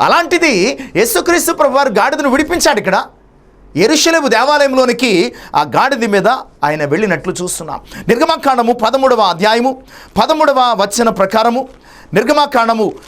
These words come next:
పదమూడవ అధ్యాయము పదమూడవ వచన ప్రకారము గాడిదను గురించినటువంటి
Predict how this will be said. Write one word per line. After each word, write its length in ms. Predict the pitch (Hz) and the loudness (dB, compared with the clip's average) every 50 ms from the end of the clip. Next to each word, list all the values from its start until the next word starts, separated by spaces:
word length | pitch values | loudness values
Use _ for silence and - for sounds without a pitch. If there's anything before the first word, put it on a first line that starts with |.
| - - - | -10 -2 -2
పదమూడవ 440 | 196 240 285 285 277 262 247 226 | 0 0 2 2 4 2 2 2
అధ్యాయము 800 | 220 208 196 - - 147 160 156 208 208 226 240 226 202 160 143 - - - - _ - - - - - - | 2 2 0 0 -2 -4 0 0 0 2 2 2 0 0 -2 -4 -6 -10 -20 -20 _ -20 -20 -20 -20 -4 -2
పదమూడవ 680 | 185 220 247 302 294 302 285 262 233 240 240 233 - - | -2 0 2 2 2 2 2 2 2 0 0 0 -2 -4
వచన 460 | 147 151 180 196 - - 269 254 247 | -2 -2 -2 0 0 -2 0 2 2
ప్రకారము 600 | 226 - - 190 185 - 220 214 226 226 226 254 - - - - - - - - - - | 0 0 -2 -4 -2 0 0 0 0 -2 -2 -6 -10 -12 -20 -20 -20 -20 -20 -4 0 0
గాడిదను 320 | 226 285 302 262 294 285 | 2 2 2 2 0 0
గురించినటువంటి 880 | 247 208 262 262 233 - 254 240 220 233 226 233 226 214 247 233 185 - | 2 0 0 0 0 0 0 0 0 2 0 0 2 2 0 -2 -2 -4